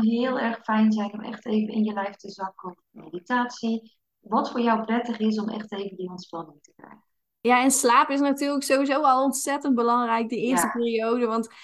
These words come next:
Speaker 2: eh, slaapgebrek, ja, hoort er gewoon bij als je een
Speaker 1: Ja.
Speaker 2: jonge baby hebt.
Speaker 1: Ja.
Speaker 2: Dus dan is het nog belangrijker om momentjes te pakken voor jezelf, om, eh, daadwerkelijk even een uurtje te rusten of, eh,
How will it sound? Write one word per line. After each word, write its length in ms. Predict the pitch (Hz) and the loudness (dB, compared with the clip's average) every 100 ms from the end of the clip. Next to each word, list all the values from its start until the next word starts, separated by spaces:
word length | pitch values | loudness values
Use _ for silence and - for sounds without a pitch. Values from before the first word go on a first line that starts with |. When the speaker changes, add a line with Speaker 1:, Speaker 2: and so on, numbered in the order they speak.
| - - | -20 -6
Speaker 2:
eh, 340 | 208 208 202 - | -2 0 0 -2
slaapgebrek, 800 | - 220 247 247 226 220 202 - | 2 4 4 4 0 2 0 2
ja, 200 | 214 220 | 4 6
hoort 280 | 247 294 | 6 4
er 60 | 285 | 4
gewoon 220 | 240 226 | 2 4
bij 360 | 220 196 233 247 | 4 4 4 0
als 120 | 247 | 0
je 80 | 247 | 2
een 80 | 240 | 4
Speaker 1:
Ja. 140 | 240 | 4
Speaker 2:
jonge 280 | 269 277 269 | 4 2 2
baby 420 | 247 277 269 277 | 2 2 2 0
hebt. 580 | 214 233 403 - - - | 0 0 -2 -6 -18 -16
Speaker 1:
Ja. 200 | 320 311 | -10 -8
Speaker 2:
Dus 140 | - 262 | -6 -4
dan 140 | 285 | 0
is 100 | 294 | 2
het 100 | 277 | 4
nog 180 | 302 370 | 4 4
belangrijker 800 | 339 302 302 269 262 277 302 285 | 2 4 4 2 -2 -2 -2 -2
om 140 | 277 | 0
momentjes 540 | 277 285 277 294 294 269 | 0 2 2 0 -2 -6
te 100 | 247 | -4
pakken 320 | 247 247 254 | -4 -2 -2
voor 140 | 247 | -2
jezelf, 520 | 247 226 214 220 220 - | -2 -2 -2 -2 -2 -4
om, 260 | 226 226 | -2 -2
eh, 180 | - - 226 | -4 -4 -2
daadwerkelijk 540 | - 220 226 - 226 | -2 -2 -2 -2 2
even 240 | 240 240 | 2 2
een 80 | 220 | 0
uurtje 240 | 247 - 247 | 0 0 0
te 120 | 240 | -2
rusten 720 | 190 208 202 - 190 190 - | 0 -2 -4 -4 -4 -2 -4
of, 220 | 185 - | -8 -6
eh, 180 | 196 | -4